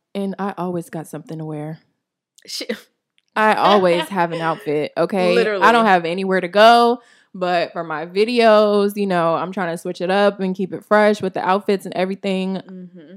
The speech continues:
Speaker 1: I'm set.
Speaker 2: Mm-hmm.
Speaker 1: <laughs>
Speaker 2: She's one of our, she's one of my main models.
Speaker 1: Listen,
Speaker 2: So.
Speaker 1: on call at all times. Okay, her too now. Don't think that she not on call, 'cause
Speaker 2: No, literally.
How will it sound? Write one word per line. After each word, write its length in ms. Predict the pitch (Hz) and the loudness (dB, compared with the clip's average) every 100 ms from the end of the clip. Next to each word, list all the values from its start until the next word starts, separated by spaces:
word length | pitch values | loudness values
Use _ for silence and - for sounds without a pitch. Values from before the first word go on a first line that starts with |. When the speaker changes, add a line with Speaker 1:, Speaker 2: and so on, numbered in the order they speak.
| 208 | -8
Speaker 1:
I'm 200 | 185 240 | -6 -6
set. 480 | - - 190 180 - _ _ _ | -8 -6 -6 -6 -14 _ _ _
Speaker 2:
Mm-hmm. 360 | 180 170 175 180 196 | -20 -20 -20 -8 -6
Speaker 1:
<laughs> 1300 | 240 - - - 381 - 466 - - - - - | -6 -10 -14 -4 -4 0 -4 -2 -8 -8 -10 -10
Speaker 2:
She's 200 | - 202 | -12 -14
one 160 | 185 180 | -14 -14
of 100 | 165 | -14
our, 320 | 165 165 170 _ _ _ | -12 -12 -14 _ _ _
she's 220 | - 208 | -18 -16
one 140 | 190 | -16
of 60 | 175 | -14
my 140 | 170 | -14
main 340 | 165 165 175 165 | -14 -14 -14 -12
models. 720 | 165 170 - 180 - - - _ - | -10 -10 -12 -20 -20 -20 -20 _ -12
Speaker 1:
Listen, 280 | 185 175 175 | -10 -8 -10
Speaker 2:
So. 480 | 170 - 190 - | -12 -14 -14 -8
Speaker 1:
on 180 | 196 202 | -6 -6
call 360 | 208 214 190 170 | -6 -6 -4 -6
at 140 | 175 - | -12 -10
all 200 | 180 185 | -10 -8
times. 340 | 214 185 180 | -6 -6 -6
Okay, 260 | 190 214 202 | -4 -2 -2
her 180 | 220 427 | 0 0
too 220 | 427 466 | 2 2
now. 180 | 311 220 | 2 0
Don't 200 | 233 302 | 0 -2
think 200 | 403 370 | -6 -6
that 140 | 359 349 | -6 -6
she 140 | 403 | -6
not 180 | 392 359 | -4 -4
on 140 | 339 359 | -6 -4
call, 400 | 403 370 269 247 | -2 0 0 -2
'cause 240 | 262 220 | 0 0
Speaker 2:
No, 160 | 202 196 | 0 -2
literally. 460 | 160 151 147 156 | -6 -12 -16 -20